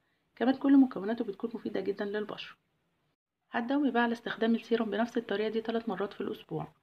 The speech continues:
اول شهر هتستخدميه تلات مرات اسبوعيًا، وتاني شهر هتستخدميه مرتين بس في الاسبوع، والشهر اللي بعد كده هتستخدميه مرة واحدة بس كل اسبوع،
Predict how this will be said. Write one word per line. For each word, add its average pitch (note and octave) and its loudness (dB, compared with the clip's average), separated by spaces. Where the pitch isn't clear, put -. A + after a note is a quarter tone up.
اول B3+ 6
شهر B3+ 2
هتستخدميه G3+ -4
تلات A3+ 0
مرات G3+ -4
اسبوعيًا، G#3 -2
وتاني A#3 2
شهر A#3 2
هتستخدميه G3 -4
مرتين G#3 -2
بس G#3+ -4
في A3+ -4
الاسبوع، - -2
والشهر C#4+ 4
اللي B3+ 4
بعد A3+ 6
كده A#3+ 0
هتستخدميه G#3+ -4
مرة A3+ 4
واحدة G#3+ -6
بس G#3+ -6
كل - -4
اسبوع، - -8